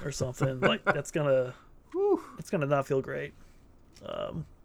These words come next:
Speaker 1: let's, uh, let's keep going here on, on our last entry for, for the Ice Face form.
Speaker 2: All right, this is Shield version. It says, "This Pokemon keeps its heat-sensitive head cool with ice.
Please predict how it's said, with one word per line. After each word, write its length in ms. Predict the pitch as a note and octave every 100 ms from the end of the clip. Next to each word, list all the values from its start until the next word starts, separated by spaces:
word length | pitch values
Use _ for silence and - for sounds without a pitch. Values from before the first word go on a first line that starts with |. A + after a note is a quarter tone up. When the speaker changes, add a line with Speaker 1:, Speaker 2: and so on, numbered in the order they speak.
| - - - - - - - - -
Speaker 1:
let's, 260 | - G3 -
uh, 140 | G#3+
let's 160 | G#3+ B3
keep 180 | - A#3+
going 240 | A#3 E3 D3
here 220 | C#3+ B2+
on, 360 | C3 C3 C#3
on 240 | C#3 - C#3+
our 140 | C3+
last 300 | C#3+ F3 E3
entry 280 | D#3+ D#3+ D#3
for, 420 | D3 D3+ C#3+ C#3+
for 140 | - C#3+
the 120 | C#3+ D#3+
Ice 220 | D#3 -
Face 460 | - C#3+ C3+ -
form. 540 | - - - - - C3 - - - - - - - - -
Speaker 2:
All 100 | A2
right, 180 | G#2+ -
this 160 | A2+ -
is 100 | C3
Shield 440 | - - C#3+ C#3
version. 560 | G2 A2 G2 G2 F#2 G#2
It 140 | A2+ -
says, 420 | A#2 G#2 G2+ G2+
"This 220 | B2 F#3+
Pokemon 600 | - F#3 F3 D#3+ D3+ D3+
keeps 320 | - D3 C#3
its 200 | G#2 A2+ - -
heat-sensitive 920 | E3+ G#3 - - D3+ D3+ D3+ D3 A#2
head 420 | A#2+ A2 F#2+ G2+ - - -
cool 340 | - D3 D#3 D3
with 240 | C#3 C#3
ice. 520 | A2 F#2+ D2+ - -